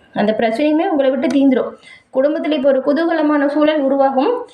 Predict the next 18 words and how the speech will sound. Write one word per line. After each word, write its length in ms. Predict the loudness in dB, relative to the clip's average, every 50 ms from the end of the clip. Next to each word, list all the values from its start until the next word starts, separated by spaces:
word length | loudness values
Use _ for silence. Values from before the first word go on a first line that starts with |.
| _ _ _ _ _ _ _ _ _ _ _
எல்லாமே 560 | -4 -2 0 0 0 0 -2 -2 -4 -4 -2
ஒரு 180 | 0 0 0 0
சந்தோஷமான 720 | 0 -2 -2 -2 0 0 0 0 0 0 0 0 0 0
சூழல் 300 | 0 0 0 0 2 0
தான். 140 | 0 -2 -2 -6 -10 -14 -18 -12 -6
பெரும்பாலும் 460 | -2 0 2 2 2 2 2 0 0
நீங்க 320 | 0 0 2 2 2 0 -2 -4 -6 -10 -14 -20 _ _ _ _ _ _ _ _ _ _ _ -8
அமைப்பு 400 | -4 -2 -2 -2 0 -2 -2 0
நல்லா 280 | 0 0 0 0 0
இருக்கு 220 | -2 -2 -2 -2 0 0
அப்படின்னுட்டு 460 | 0 0 0 0 0 0 -2 -2 -2
கவனம் 400 | 0 -2 -2 -2 -4 -4 -4 -2
இல்லாம 300 | -2 0 0 0 0 0
மட்டும் 280 | 0 -2 -2 -2 -2 0
எந்த 180 | 0 2 2
ஒரு 100 | 0 0
விஷயத்தையும் 400 | -2 -2 -4 -2 -2 -2 -2 0
செய்யக்கூடாதுங்க. 640 | 0 0 0 0 0 0 0 0 0 0 -2 -2